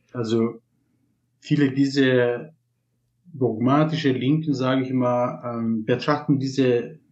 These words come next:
Jugendbanden, damals gab's ja viele Jugendbanden auch in Berlin und in anderen Großstädten.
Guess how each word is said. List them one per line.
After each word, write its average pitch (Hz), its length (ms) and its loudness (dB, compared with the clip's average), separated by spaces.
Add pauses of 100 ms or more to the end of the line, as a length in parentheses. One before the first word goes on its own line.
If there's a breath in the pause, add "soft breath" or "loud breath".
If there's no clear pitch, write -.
Jugendbanden, 165 800 2
damals 117 360 0
gab's - 300 -6
ja 110 340 -2
viele 120 280 -2
Jugendbanden 139 720 2
auch 135 340 -2 (560)
in 123 120 -10
Berlin 120 420 2
und 120 120 -2
in 113 180 -6
anderen 127 340 -6
Großstädten. 165 880 0